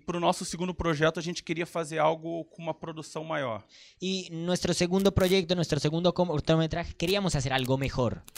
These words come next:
Speaker 1: Então a gente fez um projeto com design, é, pra apresentar pra empresas e igrejas.
Speaker 2: Entonces nosotros hicimos un proyecto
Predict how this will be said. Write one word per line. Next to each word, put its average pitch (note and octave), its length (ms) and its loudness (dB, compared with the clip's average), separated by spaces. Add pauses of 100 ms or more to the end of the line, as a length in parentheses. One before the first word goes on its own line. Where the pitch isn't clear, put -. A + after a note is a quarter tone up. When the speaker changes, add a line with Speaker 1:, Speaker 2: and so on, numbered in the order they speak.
(120)
Speaker 1:
Então - 260 0
a F3+ 40 6
gente F3 200 -2
fez E3+ 260 -4
um E3+ 180 -6
projeto D#3+ 680 2
com C#3+ 320 -8
design, C3+ 680 -2 (320)
é, A#2+ 200 -8
pra C3 260 -6
apresentar C#3 640 -6
pra C#3 160 -6
empresas C3 640 -8
e B2 80 -6
igrejas. B2 520 -8 (180)
Speaker 2:
Entonces F#3+ 300 -2
nosotros G3 460 0
hicimos G3+ 400 2
un E3+ 160 0
proyecto D#3+ 640 0